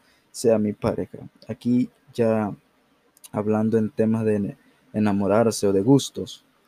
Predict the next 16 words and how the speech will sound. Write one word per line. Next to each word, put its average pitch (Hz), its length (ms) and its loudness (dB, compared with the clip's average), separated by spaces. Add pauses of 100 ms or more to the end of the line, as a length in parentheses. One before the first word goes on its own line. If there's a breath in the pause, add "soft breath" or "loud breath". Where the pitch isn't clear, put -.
(240)
¿cómo 156 180 2
un 175 80 0
siervo 113 240 0
y 113 60 0
una 117 160 0
sierva 104 360 -2
pueden 151 440 0
apoyarse 113 560 -2
mutuamente 113 640 -2
en 110 80 -2
el 110 80 0
ministerio? 117 440 2 (140)
Primera, 120 460 0
primer 110 420 -2
punto, 131 560 -2 (2500)
cuando, 107 720 2